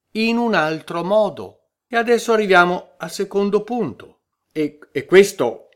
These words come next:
ci fa comprendere un sacco di cose se lo vediamo nella giusta prospettiva. Così come si muove il mondo nell'apparenza,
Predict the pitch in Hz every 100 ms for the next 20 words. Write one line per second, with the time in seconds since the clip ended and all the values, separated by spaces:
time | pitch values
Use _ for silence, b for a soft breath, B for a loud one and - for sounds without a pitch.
0 | _ _ - 143 139 147 139 170 170 151
1 | 147 160 151 156 147 202 214 160 143 151
2 | 143 135 135 139 139 131 139 123 127 139
3 | - 139 123 123 _ _ 139 135 - 139
4 | - - 156 120 95 - _ _ _ _
5 | _ - 208 220 285 - 185 165 180 185
6 | 233 220 170 185 262 247 139 113 101 -
7 | _ _ _ 104 107 135 190 151 156 180
8 | - 175 196 220 139 98 - 95 -